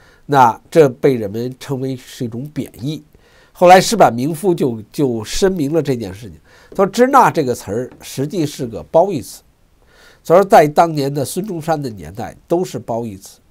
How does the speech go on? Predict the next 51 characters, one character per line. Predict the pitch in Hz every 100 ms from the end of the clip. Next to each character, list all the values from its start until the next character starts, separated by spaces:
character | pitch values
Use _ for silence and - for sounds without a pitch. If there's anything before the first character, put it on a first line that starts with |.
| _ _ _ _ _
根 | - 190
本 | 185 123
不 | 131
是 | 143
贬 | 151 90 90
义 | 113 107
的。 | - _ _
他 | 147
说 | 160 180 175 - _ _ _ - _ _
贬 | - 147 143 202
义 | 185 143
，“支 | - 220
那” | 233 175
这 | 156
个 | 143
词 | 127 - 123 143 160 -
变 | 165
成 | 139 190
贬 | 143 85 95
义 | 139 113
是 | - 127
中 | 196 214
共 | 214 120
干 | 92
的， | _ _ _
它 | 143 143
里 | 113
面 | 90 107
就 | 113 104 _ _ -
明 | 127 190
确 | 196 127 -
称 | - 175
呼 | 156 123
这 | 110
样， | 85 _ _ _ _ _
完 | 139 220
全 | 233 190
是， | 180 151 127 _ -
是 | - 156
中 | 143 202 214
共 | 208
干 | 143 120 82
的， | - -
是 | - 175 143 -
语 | 127
言 | 110 95
的 | 151
问 | 185 104
题。 | - _ _ _ _ _ -
因 | 233
为 | 233